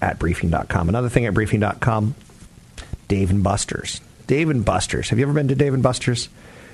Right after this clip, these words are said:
It's video game playland. It's got a great ticker symbol play. Um, last year they were struggling. This year they're doing quite well. Um,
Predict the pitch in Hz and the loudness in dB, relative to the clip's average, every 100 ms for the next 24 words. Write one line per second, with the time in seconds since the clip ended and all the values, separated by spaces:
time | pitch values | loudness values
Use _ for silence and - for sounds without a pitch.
0 | - - - - - - - - - - | -20 -10 -10 -8 -10 -10 -10 -14 -20 -10
1 | - 110 123 120 107 117 113 107 104 - | -2 2 2 2 0 2 2 2 0 0
2 | 107 101 98 95 95 95 - 107 95 - | 2 2 0 0 0 0 0 -2 -2 0
3 | 107 104 110 104 - 101 95 - - 98 | 0 0 0 0 0 0 0 -2 0 0
4 | 98 92 90 - - - - - - - | 2 2 0 -4 -16 -20 -20 -20 -20 -18
5 | - 87 85 85 87 - - 101 107 117 | -4 0 2 2 2 -2 0 0 0 0
6 | - 113 101 101 - - 87 98 101 98 | 0 2 2 0 -4 -2 -2 0 0 2
7 | 98 - 107 95 95 95 85 82 - - | 0 0 0 2 2 2 0 0 -4 -2
8 | 101 98 - 85 87 90 82 85 90 107 | 0 -2 -2 -2 0 0 2 2 2 0
9 | - - - - - - - - - 50 | -2 -12 -20 -20 -20 -20 -20 -4 -2 0
10 | 98 50 50 50 50 - - - | 0 0 0 0 0 0 -2 -4